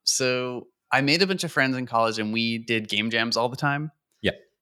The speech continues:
Speaker 1: And we were part of the game development club, and those people are still my good friends. And the kind
Speaker 2: Mm-hmm.
Speaker 1: of, we formed this group called the Arcane Kids,
Speaker 2: Oh,
Speaker 1: and we
Speaker 2: that's,
Speaker 1: continue
Speaker 2: that's where you met, the Arcane Kids
Speaker 1: Yeah.
Speaker 2: crew. Okay. Yeah.
Speaker 1: And we continued to make games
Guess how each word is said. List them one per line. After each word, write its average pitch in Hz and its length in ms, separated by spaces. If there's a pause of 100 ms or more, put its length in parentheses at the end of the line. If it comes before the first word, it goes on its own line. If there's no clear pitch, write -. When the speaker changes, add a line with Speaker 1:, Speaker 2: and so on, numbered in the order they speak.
(260)
Speaker 1:
And 104 480
we 113 80
were 107 80
part 110 180
of 98 120
the 107 60
game 127 220
development 123 420
club, 113 360
and 107 200
those 180 300
people 139 880
are 104 100
still 107 320
my 117 160
good 104 240
friends. 98 640 (100)
And 95 360 (100)
the - 80
kind 120 220
Speaker 2:
Mm-hmm. 113 80
Speaker 1:
of, - 160 (100)
we 120 140
formed 131 320
this 120 160
group 123 220
called 107 200
the 107 140
Arcane 104 420
Kids, 107 560
Speaker 2:
Oh, 226 40
Speaker 1:
and 247 80
we 214 60
Speaker 2:
that's, - 140
Speaker 1:
continue 151 320
Speaker 2:
that's 151 300
where 160 100
you 139 140
met, 135 220
the 107 80
Arcane 117 380
Kids 113 240
Speaker 1:
Yeah. - 60
Speaker 2:
crew. 82 160 (200)
Okay. 85 220 (260)
Yeah. 123 180
Speaker 1:
And 139 80
we 160 80
continued 160 480
to 131 80
make 117 180
games 104 520